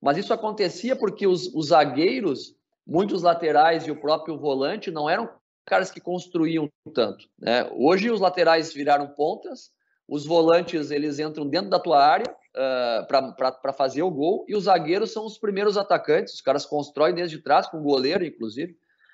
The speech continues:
Então, se tu deixar hoje um zagueiro livre, ele vai conduzir e vai entrar com a bola dentro do teu campo. E aí, o que acontece? Tu vai obrigar, obrigatoriamente, tu vai ter que sair um volante teu, um meio-campista, pra marcar esse zagueiro, e vai sobrar um meia, um atacante adversário.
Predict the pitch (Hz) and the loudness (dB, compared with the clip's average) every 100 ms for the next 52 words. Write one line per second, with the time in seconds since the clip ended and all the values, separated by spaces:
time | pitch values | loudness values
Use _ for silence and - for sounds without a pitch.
0 | _ - - - 185 - 214 202 190 180 | _ -10 0 0 0 0 2 4 6 6
1 | 185 175 170 160 147 147 147 139 214 202 | 4 2 2 2 2 0 -4 -4 -4 -4
2 | 156 - _ - 135 147 175 175 175 170 | -6 -8 _ -8 -2 2 0 -2 -4 -4
3 | 139 190 220 208 180 196 190 160 185 190 | -4 -4 -2 -2 0 0 0 0 0 2
4 | 160 220 214 175 139 107 - _ - 120 | 0 -2 -2 -2 -2 -8 -12 _ 2 4
5 | 127 147 185 208 185 175 165 143 - 107 | 6 4 2 -2 -4 0 2 2 0 -14
6 | - _ _ 139 143 147 143 151 - 156 | -20 _ _ 0 2 0 2 0 0 -2
7 | 180 175 170 185 - 180 190 175 185 165 | -4 -2 -4 -6 -4 -4 -4 -2 2 2
8 | 175 165 160 156 170 165 - 160 208 156 | 0 -2 0 2 2 -2 -8 -6 -4 -4
9 | 147 151 151 147 185 202 185 175 165 180 | -4 -4 -6 -8 -10 -2 2 4 4 4
10 | 196 185 170 175 233 240 _ _ - 180 | 2 0 -2 0 -2 -4 _ _ 0 2
11 | 180 196 175 185 170 185 220 214 202 185 | 2 2 2 2 2 0 2 0 -4 -4
12 | 190 185 180 175 170 160 139 117 | -6 -8 -8 -6 -6 0 2 0